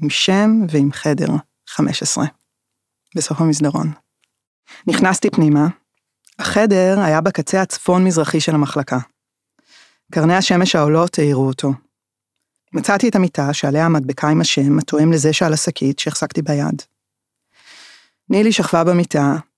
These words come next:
רזה וגבוהה, כיסוי לראש הקרח, זונדה מנקזת את מיצי הקיבה לשקית.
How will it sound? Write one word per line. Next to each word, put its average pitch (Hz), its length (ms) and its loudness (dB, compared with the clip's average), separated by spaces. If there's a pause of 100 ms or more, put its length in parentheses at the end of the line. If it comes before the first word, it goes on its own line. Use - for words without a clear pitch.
(320)
רזה 151 300 0
וגבוהה, 147 460 0 (680)
כיסוי 185 320 -2
לראש 156 300 0
הקרח, 143 600 -4 (160)
זונדה 185 480 2
מנקזת 151 580 0
את - 100 -16
מיצי - 200 -2
הקיבה 156 360 -2
לשקית. - 600 -8